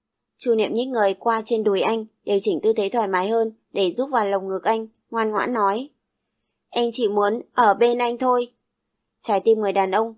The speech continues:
bỗng rung động lên như xuất hiện một vầng trăng sáng vậy. "Được." Anh mỉm cười.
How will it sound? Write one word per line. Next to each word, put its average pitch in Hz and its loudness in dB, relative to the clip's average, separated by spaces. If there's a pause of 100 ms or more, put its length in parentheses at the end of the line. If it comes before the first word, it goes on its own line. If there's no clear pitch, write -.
bỗng 220 2
rung 220 0
động 202 0
lên 220 2 (160)
như 240 0
xuất 254 -2
hiện 233 0 (200)
một 208 0
vầng 196 0
trăng 220 -2
sáng 196 -2
vậy. 233 2 (960)
"Được." 220 4 (680)
Anh 220 -2
mỉm 202 2
cười. 196 4